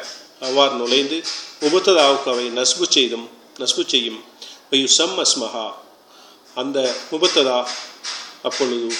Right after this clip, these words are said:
அதனுடைய, அவற்றுடைய இஸ்ம்கள் இஸ்ம் என்றும், வதர்ஃபவுல் ஹபர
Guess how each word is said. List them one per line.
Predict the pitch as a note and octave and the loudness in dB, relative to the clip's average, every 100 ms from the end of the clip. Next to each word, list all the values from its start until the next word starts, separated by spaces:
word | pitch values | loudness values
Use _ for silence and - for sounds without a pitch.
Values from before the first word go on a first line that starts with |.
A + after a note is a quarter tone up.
| - | -8
அதனுடைய, | C3 C#3 C3+ A#2+ A#2 G#2 G#2 - - - - | -4 -2 0 -2 -4 -6 -8 -10 -10 -12 -4
அவற்றுடைய | C3+ D3+ D#3 D3+ B2 A#2+ | 0 0 0 -2 0 0
இஸ்ம்கள் | A#2+ A#2+ - G3+ G#3 F3+ - - - | 2 4 4 4 4 4 4 -4 2
இஸ்ம் | - G3+ | 4 4
என்றும், | F#3 B2+ A#2+ A#2 B2 - - - - _ - | 4 2 0 -6 -8 -20 -20 -20 -20 _ -10
வதர்ஃபவுல் | B2+ F3+ - F#3+ F3+ D#3+ | 0 2 4 4 4 4
ஹபர | - C#3 C3 A2 | 2 4 4 2